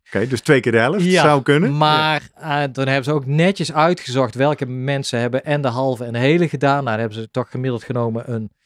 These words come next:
Speaker 2: ja, een prestatieverlies van zeven procent. Dus
Speaker 1: Oh ja.
Speaker 2: met een dubbele afstand.
Speaker 1: Ja.
Speaker 2: Dus eigenlijk zei zij, "Ja, eh, op deze manier ga je het niet redden. De enige manier is inderdaad door te steren."
Speaker 1: Ja.
Speaker 2: Ja, en
Speaker 1: Waar
Speaker 2: dat
Speaker 1: je mee je
Speaker 2: Ja.
Speaker 1: eigenlijk natuurlijk de essentie van de triathlon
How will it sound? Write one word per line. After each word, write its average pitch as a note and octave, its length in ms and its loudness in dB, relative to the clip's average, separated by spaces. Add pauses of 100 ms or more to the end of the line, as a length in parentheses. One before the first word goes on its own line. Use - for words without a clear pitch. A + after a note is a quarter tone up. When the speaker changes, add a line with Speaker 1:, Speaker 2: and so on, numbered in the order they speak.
(480)
Speaker 2:
ja, B2+ 480 4
een B2 140 2
prestatieverlies B2 760 2
van A#2+ 120 -2
zeven C3 300 2
procent. C3 580 -2
Dus A#2 200 0
Speaker 1:
Oh G2 60 4
ja. C#2+ 160 -4 (100)
Speaker 2:
met A#2+ 200 -6
een A#2+ 120 -4
dubbele B2+ 300 2
afstand. C#3 560 0 (160)
Speaker 1:
Ja. D#2+ 140 -12 (140)
Speaker 2:
Dus F3 140 4
eigenlijk G3 380 6
zei F3 260 6
zij, E3 200 4
"Ja, E3 280 6 (300)
eh, D#3+ 120 -6
op C3+ 140 -4
deze D#3 240 2
manier D3 200 -2
ga C#3 80 -4
je C3 60 0
het B2 120 -2
niet C3 100 -4
redden. C#3+ 260 -2
De C#3 80 -4
enige D#3 260 -2
manier C#3 280 -4
is E3 220 -2
inderdaad B2+ 760 -2 (100)
door C3+ 460 0
te B2 120 -6
steren." C#3 600 -4
Speaker 1:
Ja. G#2 240 2 (100)
Speaker 2:
Ja, B2+ 260 0
en B2+ 140 0
Speaker 1:
Waar G#2+ 160 4
Speaker 2:
dat A#2 80 4
Speaker 1:
je A#2 60 4
mee B2 500 2
je A#2+ 120 2
Speaker 2:
Ja. C#3+ 120 4
Speaker 1:
eigenlijk B2+ 380 2
natuurlijk B2 280 0
de - 60 -2
essentie D3+ 500 2
van A#2 160 2
de G#2 100 0
triathlon A#2 640 4